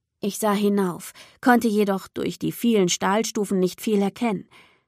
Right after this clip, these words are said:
Anscheinend stürmte soeben eine Sicherheitsmannschaft zu uns herunter.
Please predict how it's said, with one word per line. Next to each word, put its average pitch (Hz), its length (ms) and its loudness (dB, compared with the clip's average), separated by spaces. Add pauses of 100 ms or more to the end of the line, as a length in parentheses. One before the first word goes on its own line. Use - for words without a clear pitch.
(200)
Anscheinend 233 460 0
stürmte 254 460 0
soeben 233 680 -2
eine 214 220 2
Sicherheitsmannschaft 160 960 -4
zu 175 160 0
uns 151 180 -2
herunter. 165 540 -4